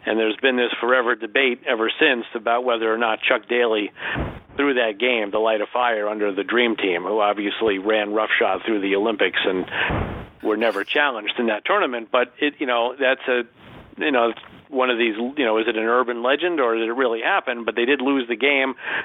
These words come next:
Nobody was in there to see it, so nobody really has any insight into it. But, uh, you know, it's, uh, you know, talking about, you know, just, like,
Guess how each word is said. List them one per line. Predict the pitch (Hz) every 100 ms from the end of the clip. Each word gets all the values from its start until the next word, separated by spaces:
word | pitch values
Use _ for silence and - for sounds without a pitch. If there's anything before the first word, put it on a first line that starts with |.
| -
Nobody | - 143 147
was | 131
in | 147 147
there | 123
to | 107 -
see | 185
it, | 151 135 131
so |
nobody | 131 131 131
really | 120 147 147
has | 123 117
any | 131 123 123
insight | 160 - 110
into | 104 98 101
it. | 98
But, | 98 101 95 - - - - - -
uh, | - - 107
you | 123
know, | 113 110
it's, | 107
uh, | 110 104 107 123
you | -
know, | 120 104
talking | 147 135 135
about, | 120 120 120
you | 151
know, | 120
just, | 113 117
like, | 120 107